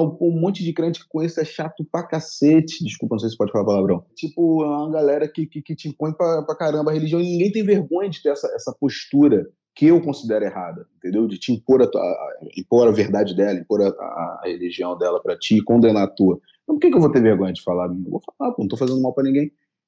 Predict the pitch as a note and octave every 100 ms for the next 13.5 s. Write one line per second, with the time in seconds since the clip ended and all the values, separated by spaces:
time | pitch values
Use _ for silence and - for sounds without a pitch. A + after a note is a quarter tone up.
0 | - A#2 C#3 - D3+ C#3+ D3 D3+ D3+ D#3
1 | D3+ D3 D3 C3+ G#2 - - G2+ - A#2
2 | B2+ C3 B2 C#3 D3+ C#3+ A#2 G#2+ D3+ D#3
3 | B2+ A#2+ A#2 A2+ G2+ B2+ B2 D#3+ C#3 -
4 | G2+ G#2 G#2 - G#2+ C3 D3 B2+ G2 F#2+
5 | F#2+ F#2+ G#2 A#2 G#2+ C3+ B2 F#2 F#2+ F#2+
6 | F#2 - F#2+ G2 F#2 F2 F#2+ F2+ - -
7 | F#2+ F#2 F#2+ - B2+ C#3 C3 - _ _
8 | _ C3 C3 B2 D3+ D3+ - D3+ D#3 D#3+
9 | D#3+ D3 D3 D#3 D#3 D#3 E3 F3 F#3 G3
10 | G3+ - F#3+ E3+ D#3+ E3+ G3 G3 _ _
11 | _ - D#3 D#3+ F3+ E3+ - E3+ F#3+ F#3+
12 | D#3+ C#3 A2 - A#2 A2+ A2 C#3 C3 C3
13 | B2 C3+ A2 F#2+